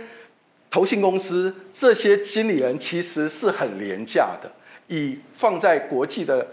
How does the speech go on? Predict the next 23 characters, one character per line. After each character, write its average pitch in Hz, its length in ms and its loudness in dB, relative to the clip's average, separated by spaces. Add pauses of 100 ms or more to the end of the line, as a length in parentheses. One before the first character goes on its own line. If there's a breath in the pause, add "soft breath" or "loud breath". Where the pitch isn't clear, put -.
(140 loud breath)
这 - 100 -2
个 156 120 0
角 101 240 0
度 147 180 0
而 123 80 0
言， 107 180 -4
这 - 140 0
么 202 160 2
优 202 240 2
秀 202 200 0
的 139 80 -2
报 165 200 2
酬 120 180 -4
率， 143 60 -2
在 170 120 -2
国 120 320 -2
外 143 260 4
其 - 100 -10 (100)
实 135 80 -6
它 151 140 0
的 139 60 0
身 131 280 -4
价 139 220 -2